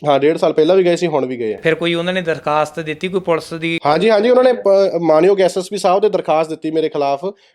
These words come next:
Speaker 1: ਮੇਰੀ ਟੀਮ ਦੇ ਖਿਲਾਫ। ਸਾਰੇ ਬੰਦਿਆਂ ਦਾ ਉਹਦੇ ਵਿੱਚ ਨਾਮ ਸੀਗਾ ਜੀ, ਦੱਸਿਆ ਸੀ। ਤੇ ਸਾਨੂੰ ਉੱਥੋਂ ਸੱਦਾ ਆਇਆ ਕਿ "ਬਈ ਆਪਦੇ ਸਾਰੇ ਸਬੂਤ ਪੇਸ਼ ਕਰੋ।" ਅਸੀਂ ਸਾਰੇ ਸਬੂਤ ਪੇਸ਼ ਕੀਤੇ ਆ, ਅਸੀਂ A to Z ਸਾਰੇ ਸਬੂਤ ਪੇਸ਼ ਕੀਤੇ ਆ। ਆਹ ਸਾਡੀ ਲਿਖਤ ਪਈ ਆ, ਆਹ ਸਾਡੀ ਵੀਡੀਓ ਪਈ ਆ, ਆਹ ਸਾਡੀ ਗੱਲ ਹੋਈ ਆ, ਆਹ ਅਸੀਂ ਪੈਸੇ ਲਏ ਆ, ਗੱਲ ਖਤਮ।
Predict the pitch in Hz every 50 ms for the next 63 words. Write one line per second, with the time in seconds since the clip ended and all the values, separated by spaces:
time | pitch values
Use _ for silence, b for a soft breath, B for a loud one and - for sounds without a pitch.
0 | b 147 151 160 175 170 165 160 165 165 170 165 156 156 143 139 147 143 - 147
1 | 160 185 185 170 160 165 156 156 160 165 160 160 - 151 139 131 127 127 135 127
2 | 139 139 151 160 147 147 - - 123 - 139 127 120 - 175 208 214 B B B
3 | B B _ 165 165 165 165 165 160 160 123 139 143 - - 143 143 147 143 151
4 | 160 170 170 165 165 165 160 156 151 147 - 170 160 - - - 147 151 151 139
5 | 131 143 156 156 165 151 165 180 165 151 151 143 - 151 147 160 156 156 147 139
6 | 143 139 _ 151 147 139 - - 135 175 190 208 214 185 196 175 214 247 233 233
7 | 202 226 233 220 - 208 202 196 - - 180 - - 226 226 220 220 - _ _
8 | _ _ _ _ _ _ _ - 165 - 175 165 180 185 185 185 214 180 196 196
9 | 185 - 180 202 214 214 185 180 180 175 190 185 175 - 151 143 - 185 185 180
10 | 185 180 - 175 170 160 147 135 131 - 160 156 - 170 185 190 185 180 180 185
11 | 175 160 147 123 127 135 165 190 190 180 180 175 185 190 190 196 190 196 175 160
12 | 143 135 123 123 135 156 170 175 202 214 202 196 208 214 208 180 196 185 175 156
13 | 156 139 123 113 120 160 196 185 165 156 165 202 196 226 226 240 240